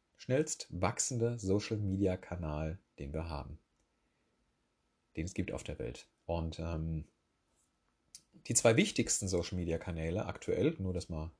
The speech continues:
äh, über den Tellerrand mal rausguckt, das sind aktuell LinkedIn von Microsoft. Das ist für den Business-Bereich der wichtigste und schnellst wachsende.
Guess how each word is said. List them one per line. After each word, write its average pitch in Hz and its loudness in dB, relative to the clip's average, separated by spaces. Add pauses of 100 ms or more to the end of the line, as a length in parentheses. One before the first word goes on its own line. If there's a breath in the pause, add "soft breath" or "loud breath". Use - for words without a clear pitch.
(120)
äh, 85 -8
über 82 -6
den - -6
Tellerrand 107 4
mal 98 2
rausguckt, 95 2
das 110 2
sind 117 0
aktuell 101 2
LinkedIn 110 0 (100)
von 101 -2
Microsoft. - 0
Das 95 -2
ist - -6
für 92 -2
den 87 -2
Business-Bereich 107 4
der 107 2
wichtigste - -2
und 131 -8
schnellst 123 -2
wachsende. 135 2